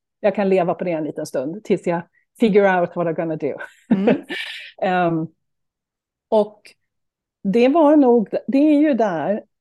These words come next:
Speaker 1: där jag fick möjlighet att one-on-one ändå då sitta och prata om: vad ska du berätta, vad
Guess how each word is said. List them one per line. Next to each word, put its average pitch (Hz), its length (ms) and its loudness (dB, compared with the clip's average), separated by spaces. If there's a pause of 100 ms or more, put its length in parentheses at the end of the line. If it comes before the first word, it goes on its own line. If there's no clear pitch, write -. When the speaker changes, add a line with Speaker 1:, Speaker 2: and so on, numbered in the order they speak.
Speaker 1:
där 233 120 0
jag 202 180 0
fick - 240 -6
möjlighet 254 880 0 (120)
att 214 160 -10
one-on-one 202 1000 -4
ändå 190 340 -4
då 170 340 -4
sitta 190 680 -8 (400)
och 214 200 -2
prata 196 560 0
om: 160 460 -2 (1500)
vad 208 440 0
ska - 240 -4
du 160 500 -4 (460)
berätta, 165 1040 -4 (160)
vad 180 720 0